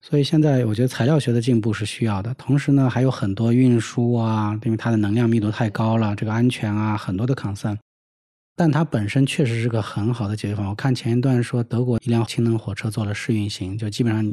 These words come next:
这种你想象一下，确实是很，很环保，非常非常环保。我个人比较看好的可能中短期的解决方案是分布式的解决方案。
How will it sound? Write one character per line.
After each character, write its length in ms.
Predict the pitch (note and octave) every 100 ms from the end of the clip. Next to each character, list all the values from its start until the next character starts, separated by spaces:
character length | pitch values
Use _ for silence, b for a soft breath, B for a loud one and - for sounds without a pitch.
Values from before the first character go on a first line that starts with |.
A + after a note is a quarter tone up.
| -
这 140 | C#3
种 120 | A2
你 60 | G#2+
想 220 | G#2+ G2+
象 180 | A2 G#2+
一 40 |
下， 200 | G#2 G#2 - _ _ _ _
确 160 | - A2+
实 140 | A#2
是 120 | A2+
很， 240 | G#2+ G#2 - -
很 300 | - - F#2
环 260 | F2 G2 G2
保， 180 | F2 -
非 220 | - G#2+
常 160 | G#2 G2+
非 100 | A2
常 100 | A2+
环 160 | - -
保。 180 | - - _ _ -
我 300 | C#3 A2+ G#2
个 280 | - A#3 E3+
人 220 | A2+ B2+
比 160 | A#2+
较 160 | B2+ A2
看 320 | - - C3
好 180 | - A#2+
的 300 | B2 A2 B2
可 120 | - A2+
能 160 | A#2+
中 240 | D3+ G#3 G#3+
短 220 | G2 G#2+
期 180 | - C3
的 100 | B2
解 140 | G2+
决 140 | G2+
方 200 | G#2+ A#2
案 140 | A2+ G#2+
是 100 | A2+
分 220 | A2+ B2
布 160 | A#2+ A2
式 180 | -
的 120 | G2+ G#2+
解 160 | A2
决 100 | G2+
方 180 | G#2+ F#2+
案。 160 | F#2